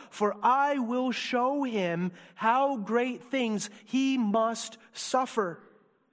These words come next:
for my name's sake." And then you look at Paul's life, and, and really from his conversion to his martyrdom, Paul suffered greatly as a result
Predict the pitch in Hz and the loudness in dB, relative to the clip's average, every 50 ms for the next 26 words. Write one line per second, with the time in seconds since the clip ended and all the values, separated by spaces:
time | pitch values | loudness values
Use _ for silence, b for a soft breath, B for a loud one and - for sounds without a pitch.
0 | _ _ _ - - 190 180 180 180 190 202 208 214 214 208 180 170 180 190 190 | _ _ _ -6 -2 -2 0 2 2 2 2 0 0 -2 -2 -2 -2 -2 -2 -2
1 | 190 190 180 - - - _ _ - - - 185 165 160 - - - _ _ _ | -2 -4 -4 -8 -12 -18 _ _ -14 -10 -8 -6 -6 -8 -10 -16 -20 _ _ _
2 | _ b b b b b b b b - 190 226 240 247 254 254 277 277 - 254 | _ b b b b b b b b 0 2 2 2 2 2 2 2 2 0 -2
3 | - - 233 220 208 196 175 175 165 156 139 - 175 156 B B B B - 180 | -2 0 0 0 0 0 0 -2 -2 -2 -2 -4 -4 -6 B B B B -2 0
4 | 202 226 240 233 226 202 - 202 185 190 185 - - 202 196 175 156 202 226 262 | 2 2 2 0 -2 -2 -2 -2 -2 -2 -4 -4 -4 -4 -4 -2 0 0 0 0
5 | 277 277 233 269 277 254 247 B B B - - 240 214 220 233 208 185 196 180 | 0 -2 -2 0 -2 -2 -4 B B B -4 -2 0 0 0 0 -2 -2 -2 0
6 | 190 208 226 233 208 214 185 156 156 131 120 120 120 123 B B B B B - | 0 0 0 0 -2 -2 -2 -2 -4 -4 -4 -8 -10 -12 B B B B B -2
7 | 220 220 214 220 220 220 214 - - 247 220 202 - 220 185 160 143 156 160 185 | 0 2 2 2 0 0 -2 -2 0 0 0 0 0 -4 -4 -4 -6 -4 -2 -2
8 | 220 269 254 - 180 151 135 - _ _ b b b b b - 208 196 180 202 | -2 -2 -4 -8 -10 -10 -10 -14 _ _ b b b b b -2 -2 0 0 0
9 | 190 196 180 160 147 196 214 240 240 208 - - | -2 -2 -2 -2 0 2 2 2 0 -2 -6 -12